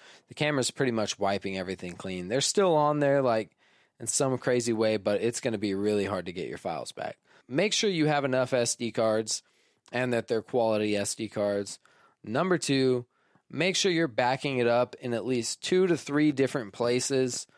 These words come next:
And yeah, keep something separate from your computer. That's one thing I need to practice a lot more, but I think it's really important.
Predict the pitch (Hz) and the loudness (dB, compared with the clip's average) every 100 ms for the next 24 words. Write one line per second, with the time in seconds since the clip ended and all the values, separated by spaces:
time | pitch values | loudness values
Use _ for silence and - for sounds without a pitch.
0 | _ _ _ _ _ 117 120 117 120 120 | _ _ _ _ _ -4 -2 0 0 0
1 | 123 214 147 - 233 - 233 233 180 202 | -2 0 0 0 -2 0 0 -2 0 2
2 | 190 175 185 175 156 160 135 151 151 110 | 2 0 0 0 0 -2 -2 0 2 2
3 | 113 - 143 131 131 117 131 123 - 123 | 2 0 -2 0 0 0 0 0 2 0
4 | 120 123 135 120 110 127 123 110 107 101 | 0 -4 0 0 0 0 0 2 2 2
5 | 82 120 165 139 - 147 131 110 107 113 | 0 0 -2 -4 -2 0 0 0 -2 -2
6 | 92 90 | -4 -8